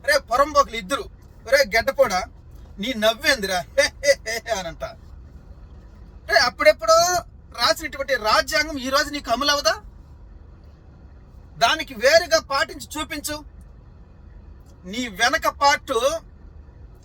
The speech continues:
అంటే నీ పిర్రలు వాసేటట్టు కొడతారా ఎవరు?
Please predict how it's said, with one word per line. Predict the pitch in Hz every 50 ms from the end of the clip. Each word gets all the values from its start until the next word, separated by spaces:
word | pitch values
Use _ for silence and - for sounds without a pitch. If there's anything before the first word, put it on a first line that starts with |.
| - - -
అంటే | 170 214 214 - 262 220 175 - - - - - - - - - - - -
నీ | 190 220 254 269
పిర్రలు | 262 - - - - - 277 277 - 320 320 311 294 262 214
వాసేటట్టు | 190 196 220 233 285 311 330 320 262 302 269 294
కొడతారా | 254 254 - - 233 214 185 165 160 - - - - - - - - - - - - - - - - - -
ఎవరు? | 175 208 247 247 240 233 233 226 220 220